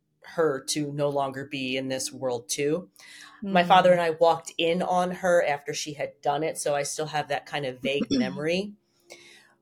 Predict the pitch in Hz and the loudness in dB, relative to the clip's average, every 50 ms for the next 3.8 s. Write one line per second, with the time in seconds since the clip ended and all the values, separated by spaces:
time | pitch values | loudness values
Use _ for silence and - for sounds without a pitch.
0 | _ - - 208 214 214 208 208 - - 233 247 247 247 247 - - - - _ | _ 0 2 4 4 2 2 -2 2 4 4 4 4 0 -4 -10 -16 -18 -20 _
1 | _ _ _ _ _ _ _ _ _ _ _ _ _ - 170 185 - - - 202 | _ _ _ _ _ _ _ _ _ _ _ _ _ -8 -6 -6 -2 0 0 2
2 | 208 208 208 208 - 196 180 170 160 160 147 - - - 185 170 165 165 170 156 | 2 0 -2 -2 0 0 2 2 2 0 -2 -4 -6 -2 0 0 0 0 -2 -4
3 | 135 - - - - 226 240 240 220 175 147 135 131 127 123 - | -6 -8 -12 -12 -6 0 2 2 2 2 2 0 -2 -4 -8 -12